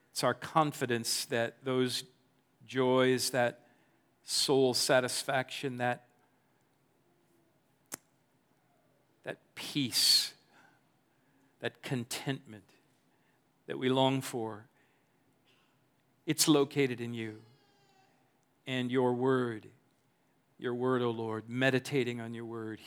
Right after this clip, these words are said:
hearing your word, digesting your word, contemplating your word, applying your word. That's,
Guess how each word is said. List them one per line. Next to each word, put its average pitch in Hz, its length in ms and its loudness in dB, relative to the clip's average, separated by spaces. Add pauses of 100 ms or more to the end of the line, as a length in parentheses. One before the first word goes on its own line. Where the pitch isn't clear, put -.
hearing 131 360 2
your 117 140 -8
word, 113 440 -14 (680)
digesting 131 760 -2
your 123 200 -4
word, 117 580 -8
contemplating 127 880 -2
your 113 160 -10
word, 117 360 -10
applying 139 580 4
your 120 140 -4
word. 113 200 -8
That's, 139 340 2